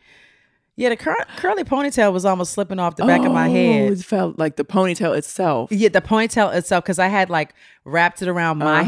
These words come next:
Speaker 1: hair and, like,
Speaker 2: uh-huh,
Speaker 1: pinned it. I
Speaker 2: uh-huh.
Speaker 1: probably did it really wrong, and I did it myself. So I
Speaker 2: Yeah.
Speaker 1: have no one to blame but myself.
Speaker 2: <laughs>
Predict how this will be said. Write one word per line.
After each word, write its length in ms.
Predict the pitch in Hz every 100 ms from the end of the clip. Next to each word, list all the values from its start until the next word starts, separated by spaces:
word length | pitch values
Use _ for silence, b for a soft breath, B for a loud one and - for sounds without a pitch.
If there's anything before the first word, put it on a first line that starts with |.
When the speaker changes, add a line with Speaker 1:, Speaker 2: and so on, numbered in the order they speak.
| 160
Speaker 1:
hair 220 | 156 151
and, 140 | - 156
like, 140 | 147
Speaker 2:
uh-huh, 120 | 147 147
Speaker 1:
pinned 240 | 180 190
it. 180 | 220 220 -
I 40 |
Speaker 2:
uh-huh. 240 | 151 190 185
Speaker 1:
probably 240 | 208 190
did 140 | 165 151
it 60 |
really 220 | 139 143
wrong, 280 | 139 139 139
and 80 | 139
I 40 |
did 160 | 139 151
it 80 | 143
myself. 400 | 135 - 139 139
So 120 | 151
I 140 | 175
Speaker 2:
Yeah. 60 | 175 165
Speaker 1:
have 60 | 170
no 120 | 170
one 200 | 165 160
to 100 | -
blame 240 | 226 151
but 160 | 170 156
myself. 480 | 180 - 208 208
Speaker 2:
<laughs> 60 | -